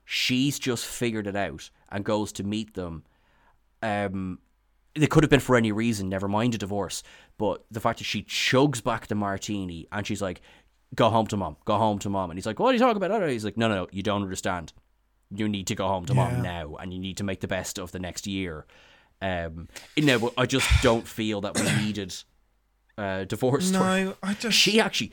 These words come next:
Speaker 1: she
Speaker 2: Yeah.
Speaker 1: says something to, Chloe is the name of the new wife, and she says something to Chloe
Speaker 2: Yes.
Speaker 1: that kind of sums up Chloe's entire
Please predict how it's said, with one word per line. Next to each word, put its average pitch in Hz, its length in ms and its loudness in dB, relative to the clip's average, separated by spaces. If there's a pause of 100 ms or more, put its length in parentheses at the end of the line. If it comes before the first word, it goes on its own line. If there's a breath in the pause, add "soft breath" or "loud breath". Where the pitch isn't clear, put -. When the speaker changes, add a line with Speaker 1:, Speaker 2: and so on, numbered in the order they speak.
Speaker 1:
she - 300 2
Speaker 2:
Yeah. 247 60 6
Speaker 1:
says 202 340 2
something 143 340 0
to, - 100 -14
Chloe 156 440 4
is 120 120 2
the 123 100 0
name 117 200 2
of 101 60 0
the 101 60 -4
new 104 180 0
wife, 92 320 -6 (240 soft breath)
and 104 140 -4
she - 180 0
says 170 220 2
something 165 240 0
to 123 80 -4
Chloe 117 320 0
Speaker 2:
Yes. 92 80 -6
Speaker 1:
that 104 160 -4
kind 147 180 0
of 151 60 -2
sums 131 260 -4
up 110 100 -4
Chloe's 110 340 0
entire 117 540 -2